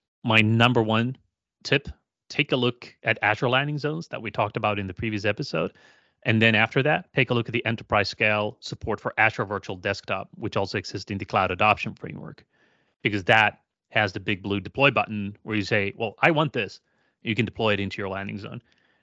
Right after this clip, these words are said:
And that is a great help if you're doing this at scale. And you can also just read that documentation. We'll put the link in the show note, and that will show you kind of the moving parts. So if you're enterprise grade and you wanna do this, take a look at that, because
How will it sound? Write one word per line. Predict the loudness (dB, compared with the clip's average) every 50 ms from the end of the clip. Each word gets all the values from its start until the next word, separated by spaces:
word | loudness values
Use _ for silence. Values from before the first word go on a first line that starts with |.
| _ _ _ _ -4
And | 0 6
that | 8 8 8 8
is | 8 4 2 -4 -14 -20 _ _ _ _ _ _ _ _ 0 0
a | 0 0
great | 0 -4 -6 -2 0 2 2 2 2 -2
help | -6 -6 -6 -6 -8 -14 -20 _ _
if | -10 -10 -8
you're | -8 -8 -8 -8
doing | -8 -8 -6 -6 -6 -6
this | -6 -6 -8 -8
at | -12 -16
scale. | -16 -16 -14 -14 -12 -12 -14 -16 _ _ _ _ _ _ _ _ -20 -10 -4
And | -2 -2
you | -2
can | 0 0
also | -2 -2 -2 -2
just | 0 -2 -2 0
read | 2 4 4 6
that | 4 4 2
documentation. | 0 -4 -2 -4 -6 -4 0 0 0 0 0 -4 -6
We'll | -6
put | -2 -2 -2 0
the | 0 0
link | -2 -2 -2 -4
in | -4
the | -6 -6
show | -6 -4 -2 -2
note, | -2 -2 -4 -6 -10 _ _ _ _ _ _ -4
and | 0 4
that | 4 4 4
will | 2 -2 -4
show | -4 -8 -4 0 2 2 2 2
you | 0 -2 -4
kind | -2 0 2 2 2
of | 2
the | -2
moving | -2 -2 -2 -2 -2 -4 -6
parts. | -6 -8 -10 -10 -8 -8 -8 -8 -10 -18 -20 _ _ _ _ _
So | -8 -4 -4 -2 -4 -2 -2
if | -4 -2 -2
you're | -2 -4 -4 -4 -6 -6
enterprise | -6 -6 -4 -4 0 2 4 4 4 2 -2 -6 -16 _ _ _ _ _ _
grade | -8 -2 0 2 4 4 2 2 -2 -6 -12 _ _ -4
and | -2 0
you | 0 0
wanna | 0 0 0 2
do | 2 2 2
this, | 2 0 -2 -4 -6 -20 _ _ _ _ _ -4
take | -2 -2 0
a | 0
look | 0 0 0
at | -2 0
that, | 2 4 4 4 2 _ -10
because | -6 -4 -4 -4